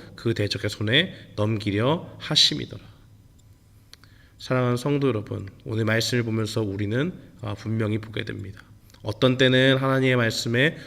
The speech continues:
순종했다가, 어떤 때는 순종하지 않다가, 어떤 때는 회개했다가, 어떤 때는 회개하지 않는 그러한 모습, 이 두 마음을 품는 신앙은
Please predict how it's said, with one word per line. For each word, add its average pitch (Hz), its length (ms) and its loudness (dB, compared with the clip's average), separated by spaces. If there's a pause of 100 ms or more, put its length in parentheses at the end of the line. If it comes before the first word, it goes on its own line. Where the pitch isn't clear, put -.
순종했다가, 180 840 -4 (260)
어떤 139 360 0
때는 143 180 4
순종하지 170 580 0
않다가, 104 400 -10 (300)
어떤 190 400 4
때는 185 220 6
회개했다가, 151 680 0 (280)
어떤 139 360 2
때는 131 220 6
회개하지 139 520 2
않는 98 300 -2 (220)
그러한 131 380 4
모습, 98 380 -6 (340)
이 190 240 4
두 143 180 2
마음을 143 320 6
품는 135 520 0 (180)
신앙은 127 640 2